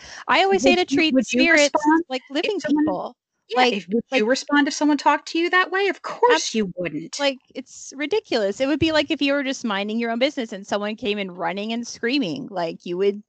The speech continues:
Speaker 1: leave. Like,
Speaker 2: Yeah.
Speaker 1: you would,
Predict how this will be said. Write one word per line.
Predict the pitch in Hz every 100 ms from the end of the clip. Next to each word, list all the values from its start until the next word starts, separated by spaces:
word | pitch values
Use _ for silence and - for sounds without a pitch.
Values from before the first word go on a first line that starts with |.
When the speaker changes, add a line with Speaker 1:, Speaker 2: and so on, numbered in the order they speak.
| _ _ _ _ _ -
Speaker 1:
leave. | 220 359 254 - _
Like, | 202 196 180 196 - -
Speaker 2:
Yeah. | 349 508 415
Speaker 1:
you | 214 226
would, | 262 262